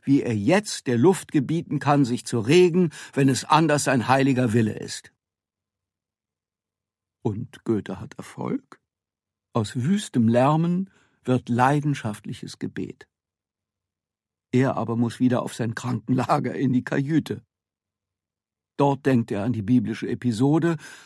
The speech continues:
an die er seine Zuhörerin soeben erinnert hatte.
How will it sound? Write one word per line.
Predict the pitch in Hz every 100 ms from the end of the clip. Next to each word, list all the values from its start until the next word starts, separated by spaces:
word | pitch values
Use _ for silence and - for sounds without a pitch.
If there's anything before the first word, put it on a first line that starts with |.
| _ _ _
an | 123 120
die | 131 110
er | 107
seine | 120 110
Zuhörerin | - 202 196 120 123 117 113 127 127
soeben | 123 - 123 123
erinnert | 131 - 147 107 80
hatte. | 104 98 -